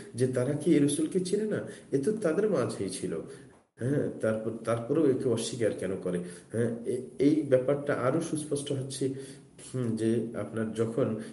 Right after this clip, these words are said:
হেরাকল, আহ, রোম সম্রাট হেরাকল আবু সুফিয়ানকে যখন জিজ্ঞাসা করেছে এবং তার সাথে লোকদেরকে রাসূল আকরাম সাল্লাল্লাহু আলাইহি ওয়াসাল্লামের বৈশিষ্ট্য সম্পর্কে, তার গুণাবলী সম্পর্কে,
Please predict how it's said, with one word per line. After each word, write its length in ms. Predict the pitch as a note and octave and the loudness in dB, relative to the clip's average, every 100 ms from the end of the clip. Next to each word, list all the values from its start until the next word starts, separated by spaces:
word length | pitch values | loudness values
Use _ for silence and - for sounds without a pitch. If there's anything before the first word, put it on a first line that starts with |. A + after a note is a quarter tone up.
| - | -2
হেরাকল, 500 | A#2 B2 C#3 - - | 4 6 4 2 0
আহ, 60 | - - - G2 G2+ G2 E2+ F#2+ | -2 -4 -6 -4 -2 -2 -4 -2
রোম 200 | A2+ A#2 | 0 0
সম্রাট 420 | - A2 A2 A2 A2 | 0 0 2 0 0
হেরাকল 260 | A2+ A#2 | -2 0
আবু 240 | G#2 G#2 A2 | 0 0 -2
সুফিয়ানকে 520 | - C3+ D#3 D3+ C3+ | -4 0 0 0 0
যখন 260 | A#2+ A#2+ | 0 2
জিজ্ঞাসা 360 | A2 A2 G#2 G#2 | 0 2 0 0
করেছে 460 | F#2+ F#2+ F#2 - - - - | -2 -2 -2 -6 -6 -12 -4
এবং 280 | G#2 G#2+ G#2+ | 0 0 0
তার 140 | A2 G#2 | 0 0
সাথে 320 | - - A2 | -2 -6 -4
লোকদেরকে 540 | G#2 C#3 C3+ G#2 G#2+ | 0 2 2 0 0
রাসূল 760 | A#2 - - - G#2 G#2 C#3 C3 | -2 -2 -10 -4 -2 0 0 2
আকরাম 260 | G#2+ A2+ | 2 -2
সাল্লাল্লাহু 0 | |
আলাইহি 60 | A2 | -4
ওয়াসাল্লামের 480 | G#2 - G#2+ G2+ G2 | -4 -2 -2 -2 -2
বৈশিষ্ট্য 480 | G#2 G#2 D3 - B2 | -2 0 -4 -4 -6
সম্পর্কে, 560 | G#2 F#2+ G2 - G#2+ - - - | -4 -2 -2 -2 -2 -4 -12 -4
তার 180 | G#2+ A2 | 0 0
গুণাবলী 440 | A2 A2 B2+ C#3+ | 0 2 4 4
সম্পর্কে, 560 | B2+ A#2+ A2+ A2 C3 | 2 -2 -2 -2 0